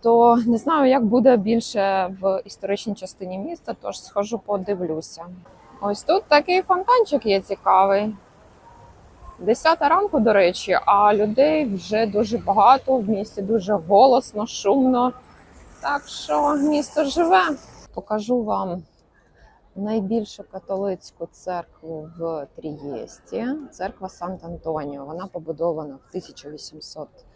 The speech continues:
двадцять п'ятих сорок дев'ятих роках. Знаходиться на площі Сант-Антоніо Нуово. Ось тут на раночок такий трошечки базарчик.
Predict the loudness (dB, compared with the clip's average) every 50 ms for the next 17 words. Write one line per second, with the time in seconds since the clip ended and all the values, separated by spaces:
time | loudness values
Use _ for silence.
0 | _ _ _ _ _ -10 -6 -4 -4 -4 -4 -8 -12 -12 _ -6 -6 -6 -6 -6
1 | -8 -10 -12 -12 -12 -10 -8 -6 -6 -6 -6 -8 _ _ _ _ _ _ _ _
2 | _ _ -20 -20 -18 -12 -8 -6 -6 -4 -4 -4 -4 -4 -8 -10 -12 -10 -8 -8
3 | -8 -8 -6 -6 -6 -6 -8 -10 -14 -20 -16 -10 -8 -6 -6 -6 -6 -8 -10 -12
4 | -10 -10 -10 -8 -10 -12 -14 -14 -16 -14 -14 -14 -14 -14 -10 -8 -6 -6 -6 -8
5 | -12 -12 -8 -6 -6 -6 -6 -8 -14 -20 -20 _ _ _ _ _ _ _ -18 -10
6 | -6 -6 -4 -4 -4 -6 -6 -6 -8 -8 -6 -6 -4 -4 -6 -6 -6 -6 -6 -6
7 | -6 -6 -6 -8 -10 -14 -16 -20 -20 _ _ -20 -20 -20 _ _ _ _ _ _
8 | _ _ _ _ _ _ _ _ _ -20 -20 -20 -20 _ -20 -16 -14 -12 -12 -12
9 | -14 -10 -8 -8 -8 -8 -8 -16 -20 -20 _ _ _ _ -16 -14 -12 -8 -6 -6
10 | -6 -6 -8 -10 -8 -6 -6 -6 -8 _ -10 -12 -12 -10 -6 -4 -2 -2 -2 -4
11 | -6 -8 -8 -8 -8 -8 -10 -14 -14 -16 _ _ -6 -4 -2 -2 -2 -4 -6 -8
12 | _ _ -12 -8 -8 -8 -6 -4 -4 -2 -2 -4 -6 -8 -8 -8 -8 -10 -12 -20